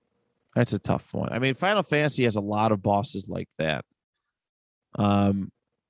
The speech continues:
but I think, I mean, the final boss of Final Fantasy eight was probably the easiest one. You have to have that final boss. It was definitely the easiest one that I've ever had.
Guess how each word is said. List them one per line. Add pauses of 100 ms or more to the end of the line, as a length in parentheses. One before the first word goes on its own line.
(760)
but
I
think,
I
mean,
the
final
boss
of
Final
Fantasy
eight
was
probably
the
easiest
one.
You
have
to
have
that
final
boss.
It
was
definitely
the
easiest
one
that
I've
ever
had.